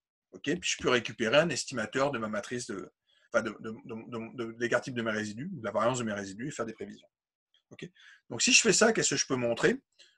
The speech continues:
Bah, je peux montrer qu'oublier quelque chose, c'est dangereux, dans le sens où, bah, j'ai la vraie valeur, mais j'ai un petit quelque chose qui va apparaître en plus. Ok. Donc, ce que j'avais dit, c'était, il y a cette, ce terme-là,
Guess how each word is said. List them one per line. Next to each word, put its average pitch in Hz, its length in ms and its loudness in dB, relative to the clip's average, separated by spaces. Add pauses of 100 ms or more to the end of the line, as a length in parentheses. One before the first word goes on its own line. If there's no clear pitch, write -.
(160)
Bah, - 260 8 (580)
je - 140 2
peux 185 100 8
montrer 185 300 10
qu'oublier 180 360 4
quelque 180 260 8
chose, 233 260 4
c'est 170 140 4
dangereux, 131 420 4 (380)
dans 131 120 0
le 131 40 -4
sens 180 420 6
où, 156 220 0
bah, 131 160 8
j'ai 156 480 6 (380)
la 120 160 10
vraie 143 180 8
valeur, 135 400 10
mais 139 160 4
j'ai 160 140 6
un 165 80 6
petit 143 160 -2
quelque 127 240 2
chose - 240 2
qui 131 100 -2
va 120 80 8
apparaître 104 320 2
en 95 60 -10
plus. - 360 -18 (800)
Ok. 135 180 -14 (300)
Donc, 131 100 -6
ce - 80 2
que 180 100 8
j'avais 165 260 8
dit, 196 180 4
c'était, 170 320 8
il 214 80 6
y 156 40 4
a 139 40 4
cette, 147 240 2
ce 151 80 2
terme-là, 165 480 8